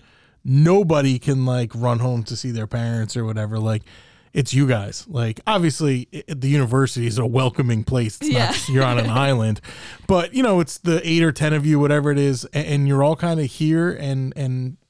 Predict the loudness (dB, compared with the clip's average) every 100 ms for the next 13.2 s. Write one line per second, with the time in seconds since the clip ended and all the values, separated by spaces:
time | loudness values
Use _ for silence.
0 | _ -6 -2 0 -2 -4 -20 _ -20 -14
1 | -4 0 0 0 -2 -2 -2 0 -2 -4
2 | -4 -4 -2 -4 -4 -6 -6 -8 -8 _
3 | _ _ _ _ -10 -8 -8 -10 -12 -14
4 | -14 -14 -14 -14 -14 -14 -14 -14 -16 -18
5 | -14 -12 -12 -10 -12 -12 -12 -12 -12 -14
6 | -12 -10 -12 -10 -12 -12 -14 -14 -12 -12
7 | -12 -14 -16 -18 -16 -14 -14 -14 -14 -14
8 | -14 -14 -14 -16 -16 -16 -16 -18 _ _
9 | _ _ -16 -12 -12 -12 -12 -12 -12 -12
10 | -12 -14 -14 -12 -12 -14 -16 -16 -14 -12
11 | -12 -14 -14 -16 -16 -14 -16 -14 -16 -14
12 | -14 -12 -12 -12 -14 -14 -16 -14 -14 -16
13 | -18 -20